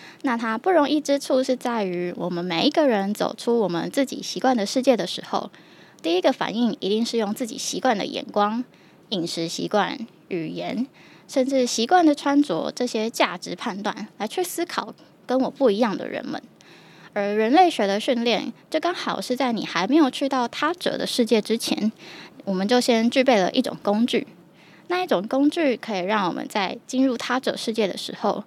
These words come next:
不至于一开始就用原来习以为常的方式去理解别人。这段就让我想，嗯，对，如果是我去理解，呃，去到其他的地区或文化的人，好了，就会想说，啊，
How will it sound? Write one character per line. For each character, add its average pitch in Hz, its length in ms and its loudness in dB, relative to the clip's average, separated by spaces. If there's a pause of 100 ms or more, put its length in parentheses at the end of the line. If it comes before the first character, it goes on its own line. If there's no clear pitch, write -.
(360)
不 - 120 -2
至 381 200 4
于 285 100 6
一 294 100 2
开 294 200 0
始 - 220 -2
就 196 160 -2
用 190 220 -2
原 175 180 -4
来 180 220 -2
习 208 320 -4
以 196 40 0
为 175 140 0
常 185 180 -6
的 180 120 -4
方 214 180 -8
式 220 180 -2
去 208 280 -2
理 180 100 -4
解 190 180 -4
别 185 200 -6
人。 - 200 -4 (1500)
这 330 120 0
段 294 160 4
就 285 80 6
让 254 180 6
我 214 80 4
想， 165 380 -4
嗯， 202 200 -2 (300)
对， 190 260 -6 (380)
如 240 80 0
果 226 100 4
是 262 160 4
我 180 160 4
去 226 360 2
理 180 180 0
解， 185 480 0 (560)
呃， 175 180 -6
去 254 120 -2
到 233 120 2 (220)
其 - 160 -4
他 214 180 0
的 180 480 2 (600)
地 208 180 0
区 196 260 -4
或 185 280 2
文 165 160 0
化 175 240 -2
的 - 100 -4
人， - 160 -8
好 - 140 -10
了， - 60 -16 (360)
就 226 100 -4
会 233 220 2
想 175 240 -6
说， 202 220 -4
啊， 269 120 -6